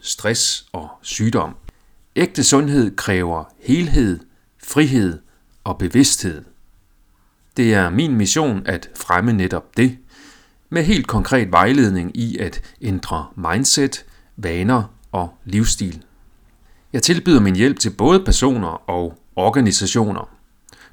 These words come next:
Du er altid velkommen til at kontakte mig via e-mail, telefon eller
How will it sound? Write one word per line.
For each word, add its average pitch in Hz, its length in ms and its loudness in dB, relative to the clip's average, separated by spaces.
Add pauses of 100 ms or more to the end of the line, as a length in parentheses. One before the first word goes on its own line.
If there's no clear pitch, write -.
Du 110 80 -4
er 123 40 4
altid 175 200 0
velkommen 131 420 2
til 123 100 0
at 131 80 0
kontakte 110 480 0
mig 80 180 -4 (280)
via 104 460 0
e-mail, 120 520 0 (300)
telefon 110 680 -2
eller 82 260 -6